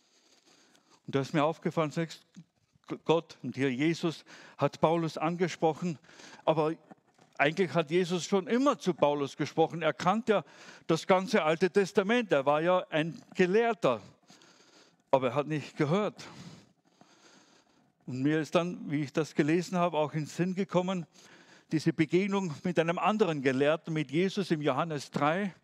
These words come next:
Das ist dieser Nikodemus, der auch ein Fragen am Herzen hatte,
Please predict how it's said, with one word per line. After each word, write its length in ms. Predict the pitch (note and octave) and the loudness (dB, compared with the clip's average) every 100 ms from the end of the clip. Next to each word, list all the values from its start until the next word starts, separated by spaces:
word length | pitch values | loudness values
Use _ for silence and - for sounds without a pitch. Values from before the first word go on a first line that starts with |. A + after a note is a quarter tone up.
| _ - - - | _ -20 -20 -2
Das 160 | D3 E3 | 0 0
ist 140 | - | -2
dieser 220 | F3 E3 | 0 0
Nikodemus, 920 | D#3+ D#3 D#3+ C#3+ D#3+ F#3+ A#3 F#3+ - - - - - - - - - | 0 0 0 2 0 0 -2 -2 -8 -18 -20 -20 -20 -20 -20 -20 -4
der 280 | C#3+ E3 E3 | 0 2 2
auch 260 | B3 C4 | 2 2
ein 240 | F3+ D#3+ C3+ | -4 -8 -10
Fragen 500 | - A3+ B3+ B3 D#3+ | 0 2 2 0 -4
am 120 | C#3 | 0
Herzen 460 | C#3+ E3+ - F#3+ | 2 2 -2 -2
hatte, 420 | F3+ A3 B3 A#3+ | 0 2 2 0